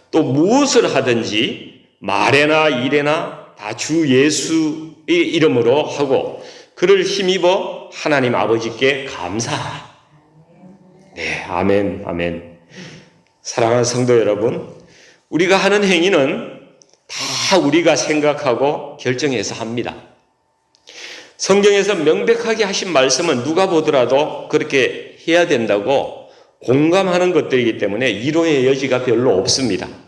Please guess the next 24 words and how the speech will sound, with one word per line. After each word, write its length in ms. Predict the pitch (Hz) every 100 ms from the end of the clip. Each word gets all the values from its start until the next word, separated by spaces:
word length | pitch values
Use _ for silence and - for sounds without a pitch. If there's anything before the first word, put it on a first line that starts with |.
| _ _ _ _ _ - - - _
근데 220 | - 175 156
이것은 680 | 165 240 202 202 196 165
사실 400 | - 123 135 160
우리 160 | 127 151
삶의 480 | - 151 160 175 -
비중의 380 | 143 151 156 127
십 280 | - -
프로, 600 | 214 190 202 - - - -
이십 280 | 165 165 -
프로? 440 | 180 226 214 - - _ _ _
그 120 | 123
정도 240 | 151 165 165
될까요? 680 | 170 - 135 160 - - - _ _ _ _ _ _ _ _ _ _ - - -
성경에서 640 | - 220 220 214 208 202
규정하지 520 | 165 175 190 190 190
않는 380 | 156 139 170 185
삶이 880 | - - 147 165 175 151 85 - - - _ _ -
우리 160 | 127
삶의 340 | 156 139 160 170
한 200 | 147 -
팔십 440 | - 208 202 -
프로는 320 | 185 160 98
될 200 | 98 101
거예요. 440 | - 98 78 -